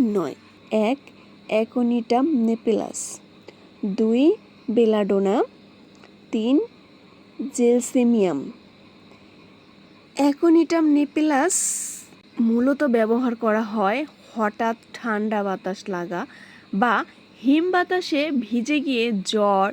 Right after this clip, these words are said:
সর্দি, কাশি শুরু হলে। খুব ভয় পাওয়ার পর, যেমন দুর্ঘটনা, ভয়ঙ্কর স্বপ্ন, শক, হঠাৎ করে অসুস্থ হয়ে গেলে। হঠাৎ হঠাৎ শুরু হওয়া অসুখ, অর্থাৎ যা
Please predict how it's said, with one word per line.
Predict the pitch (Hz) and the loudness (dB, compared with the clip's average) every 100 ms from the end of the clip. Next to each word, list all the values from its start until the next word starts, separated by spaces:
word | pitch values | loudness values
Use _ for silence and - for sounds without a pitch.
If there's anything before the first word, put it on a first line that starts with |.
| - | -6
সর্দি, | - 240 220 220 220 285 - - - | -4 0 0 0 -4 -6 -8 -20 -12
কাশি | 233 214 214 | -8 -6 -8
শুরু | - 190 | -6 -6
হলে। | 196 180 - _ - - - - - - - - - | -6 -10 -12 _ -20 -20 -20 -20 -20 -20 -20 -20 -12
খুব | - 311 320 | 2 4 4
ভয় | 285 247 269 | 0 0 0
পাওয়ার | 302 320 339 | 2 2 0
পর, | 302 262 392 - - - - | 0 0 -2 -10 -20 -20 -18
যেমন | 220 220 220 233 233 | -4 -2 0 0 0
দুর্ঘটনা, | 233 226 247 220 220 220 226 | 0 -2 -2 -4 -2 -2 -2
ভয়ঙ্কর | 220 - 214 214 226 233 | -4 -4 -2 -2 -4 -6
স্বপ্ন, | 240 - 220 - 240 226 220 - - - - | -6 -6 -6 -6 -6 -6 -6 -10 -20 -18 -10
শক, | - 233 220 247 - - - - - - | -2 2 2 -2 -14 -20 -20 -20 -20 -20
হঠাৎ | - 233 320 - | -12 -6 -6 -4
করে | 277 269 | -2 -2
অসুস্থ | 254 240 - 202 | -4 -8 -10 -10
হয়ে | 190 - | -8 -8
গেলে। | - - - - - - - - | -12 -18 -20 -20 -20 -20 -20 -18
হঠাৎ | - 220 220 294 294 - | -4 -4 0 -2 -4 -6
হঠাৎ | 254 254 277 - | -6 -4 -6 -8
শুরু | - 254 233 240 | -10 -6 -4 -4
হওয়া | 240 208 208 190 | -4 -2 -2 -4
অসুখ, | 202 196 - - - - - | -8 -12 -14 -20 -20 -18 -2
অর্থাৎ | 277 285 285 311 - - - - | -2 0 -2 -2 -6 -20 -18 -10
যা | 165 214 | -4 -2